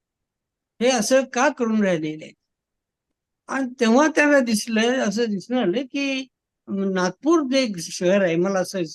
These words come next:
नागपूरमध्ये तऱ्हेतऱ्हेचे मोठमोठे लोक होते आणि पा-, पारंपरिक लोक होते. पुन्हा महालामध्ये जिथे एरकुंटवार राहत असत,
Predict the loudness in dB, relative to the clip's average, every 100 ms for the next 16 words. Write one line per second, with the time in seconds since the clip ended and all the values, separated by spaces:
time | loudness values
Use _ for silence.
0 | -18 _ _ _ -4 -2 -2 0 2 4
1 | 4 4 4 4 4 2 2 4 2 0
2 | 0 0 0 0 -2 -2 -6 -6 -10 -14
3 | -16 _ _ _ _ _ _ -8 -2 0
4 | 2 2 0 -4 _ _ -2 0 2 2
5 | 2 2 2 0 0 0 0 -2 -6 -8
6 | -16 -20 _ _ _ _ _ -4 0 0
7 | 0 0 0 2 0 0 0 -2 -2 -4
8 | 0 -2 -2 -4 -6 -2 -2 -2 -4 -4
9 | -6 -8 -4 -4